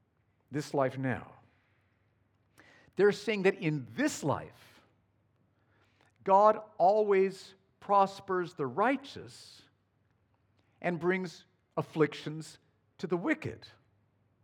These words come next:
So the fact that Job is experiencing afflictions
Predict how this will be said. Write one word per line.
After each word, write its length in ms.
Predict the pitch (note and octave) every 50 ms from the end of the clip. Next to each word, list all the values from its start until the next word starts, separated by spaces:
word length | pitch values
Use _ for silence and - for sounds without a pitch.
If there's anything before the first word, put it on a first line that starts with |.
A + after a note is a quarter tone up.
| _ _ _ _ _ _ _ _ _ _ _ _ _ _ _ _ _ _ _ _ _
So 140 | - - A3
the 100 | F#3 F#3
fact 280 | - A3+ G#3+ G#3+ G#3+
that 120 | G#3+ F3+ C#3+
Job 320 | C3 E3+ G#3+ G#3+ G#3 -
is 80 | F#3+ F3
experiencing 960 | G3 - - - - G3+ G3+ G#3 G3+ G3 - - - F#3+ F3+ F3 F3 F3+ - _ _
afflictions 920 | - A2+ - - C#3+ F#3+ - - - D4+ D4+ - D#4+ D#4+ - - - -